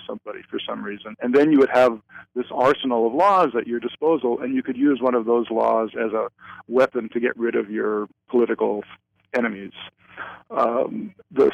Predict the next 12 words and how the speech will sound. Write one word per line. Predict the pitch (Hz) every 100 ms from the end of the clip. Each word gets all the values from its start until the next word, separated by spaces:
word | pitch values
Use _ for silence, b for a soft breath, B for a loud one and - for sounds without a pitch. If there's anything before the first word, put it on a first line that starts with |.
| -
Soviet | 151 131 117
Union | 135 151 117 110
certainly | 143 123 107 104 _ _
excelled | 131 - 147 143 127
in | 104 98
that. | 85 87 -
They |
had | 107 113
a |
lot | 107 107 127
of | 139
laws | 131 127 117 113